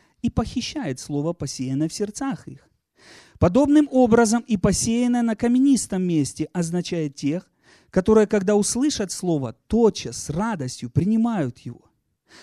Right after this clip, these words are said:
но не имея в себе корня и непостоянны, потом, когда настаёт скорбь или гонение за слово, тотчас соблазняются. Посеянное в тернии означает слышащих слово,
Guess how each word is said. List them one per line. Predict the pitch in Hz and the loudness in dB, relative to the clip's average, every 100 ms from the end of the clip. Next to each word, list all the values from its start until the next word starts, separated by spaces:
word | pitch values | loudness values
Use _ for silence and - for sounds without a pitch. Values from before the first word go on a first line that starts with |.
| - - | -10 2
но | 196 | 4
не | 220 220 | 4 4
имея | 220 220 208 | 2 2 -2
в | |
себе | - 185 202 | -4 -4 -4
корня | - 262 302 220 117 - _ _ _ _ | -2 -2 0 -4 -6 -10 _ _ _ _
и | 185 | 0
непостоянны, | 202 190 180 - 170 214 269 156 113 _ _ _ _ _ | 2 2 -2 -4 -4 -2 -2 -4 -8 _ _ _ _ _
потом, | 185 220 233 | 4 4 2
когда | 208 185 208 | 2 0 0
настаёт | 208 190 - 202 202 | 0 -2 0 2 0
скорбь | - - 220 185 170 | -2 0 2 4 4
или | 165 | 2
гонение | 139 165 170 262 254 170 | 0 0 2 2 0 0
за | 156 | -4
слово, | 147 - 131 117 - _ _ | -6 -4 -4 -4 -12 _ _
тотчас | 143 131 160 151 | -2 -2 -4 -8
соблазняются. | 180 170 196 202 214 127 - - _ _ _ _ - - - | -8 -6 -6 -6 -6 -8 -14 -20 _ _ _ _ -20 -6 0
Посеянное | 208 - 320 285 277 | 2 4 4 4 4
в | - | 2
тернии | 285 269 208 | 0 2 2
означает | 185 175 208 247 233 214 - _ _ | 0 -2 -2 0 2 0 -2 _ _
слышащих | - - 165 156 - 190 - 226 | -8 -2 0 0 0 -2 -2 -4
слово, | - 240 247 247 | -2 0 0 -2